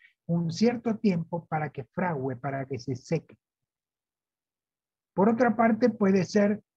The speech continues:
silicona con zinc, un fondo rico en zinc, que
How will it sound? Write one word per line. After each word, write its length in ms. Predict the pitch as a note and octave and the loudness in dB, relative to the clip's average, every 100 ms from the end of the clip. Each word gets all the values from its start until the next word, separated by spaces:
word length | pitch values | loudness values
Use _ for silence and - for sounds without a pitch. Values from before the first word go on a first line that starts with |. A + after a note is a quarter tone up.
| _ | _
silicona 800 | - F3 D#3+ D#3+ F3+ F3+ F#3 F#3 _ _ _ _ _ _ _ _ - | -4 -2 -2 -2 -2 -2 -2 -4 _ _ _ _ _ _ _ _ -6
con 280 | D3+ C#3+ | -6 -6
zinc, 560 | C3 - A3+ D#3 A#2 - _ _ _ _ _ _ | -10 4 4 6 0 -8 _ _ _ _ _ _
un 140 | D3 D#3 | -6 -4
fondo 420 | - F3+ F3 F3 | 0 0 2 0
rico 420 | D#3+ D3+ - D#3+ | -2 -4 -8 -6
en 140 | D3+ C#3 | -6 -6
zinc, 520 | - G3 C#3+ A2+ - _ _ _ _ _ _ _ _ _ _ _ _ _ _ | 0 2 2 -4 -8 _ _ _ _ _ _ _ _ _ _ _ _ _ _
que 260 | F3 F3 | -2 -2